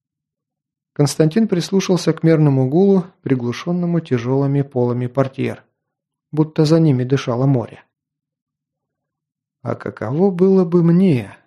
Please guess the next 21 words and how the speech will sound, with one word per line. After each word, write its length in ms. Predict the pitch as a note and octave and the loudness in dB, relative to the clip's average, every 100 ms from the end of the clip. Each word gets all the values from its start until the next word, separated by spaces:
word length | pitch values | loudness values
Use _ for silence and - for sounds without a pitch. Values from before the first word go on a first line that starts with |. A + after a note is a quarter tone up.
| - | -18
если 380 | A2+ A2+ - B2 | -8 -8 -4 -8
б 100 | - | -6
я 200 | B2 B2 | 0 2
его 240 | C3+ C#3 D3 | 4 4 4
не 140 | D#3+ | 2
встретил?" 580 | D#3 - F3 A#2+ - - _ _ _ _ _ _ _ - | 0 0 0 0 -8 -20 _ _ _ _ _ _ _ -2
внезапно 640 | B2+ B2 A2+ B2 B2 E3 | 2 2 2 0 0 -2
подумал 440 | F3 C#3 A#2 A2+ | 0 0 -2 -4
Константин. 680 | A2+ B2 - B2+ B2 A2+ B2+ _ _ _ _ _ _ _ _ _ _ _ _ _ | -6 -8 -4 -4 -4 -12 -16 _ _ _ _ _ _ _ _ _ _ _ _ _
Большого 520 | B2 C3+ E3+ - G#3 G3+ | -2 0 0 0 0 2
дела 460 | G#3 G3+ F#3+ D#3 - | 2 4 2 0 0
нельзя 360 | D3+ E3+ G#3 | 0 2 0
сделать 360 | A#2+ A2+ G2 - | 0 -6 -10 -6
в 40 | |
одиночку. 580 | A#2 B2 A#2 - - - _ _ _ _ _ _ _ - | -4 -4 -6 -12 -18 -20 _ _ _ _ _ _ _ -4
И, 100 | A#2+ | -2
видно, 320 | A#2+ B2 A#2 | 0 -2 -2
боги 300 | C3 E3+ A#2+ | 0 0 -2
свели 400 | - B2+ A#2+ B2+ | -4 -2 2 2
их 160 | A#2+ | 0
вместе. 540 | C#3 D#3+ B2 - - | 0 -2 -2 -8 -16